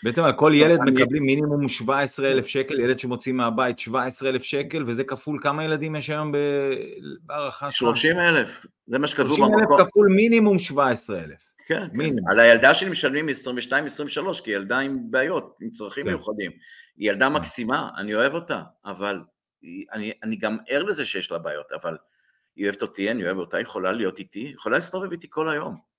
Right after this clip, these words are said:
Speaker 2: ליהנות, לחיות, לא להיות כלואה.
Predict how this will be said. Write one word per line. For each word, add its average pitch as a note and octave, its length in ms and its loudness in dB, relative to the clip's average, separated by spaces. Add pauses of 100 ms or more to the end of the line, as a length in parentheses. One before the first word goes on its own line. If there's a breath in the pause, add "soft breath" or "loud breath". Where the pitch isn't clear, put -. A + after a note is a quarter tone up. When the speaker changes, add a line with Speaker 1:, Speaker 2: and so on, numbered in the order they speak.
Speaker 2:
ליהנות, C#3+ 580 -4 (960)
לחיות, F3+ 680 -2
לא D3 180 4
להיות - 240 -2
כלואה. D3+ 420 -2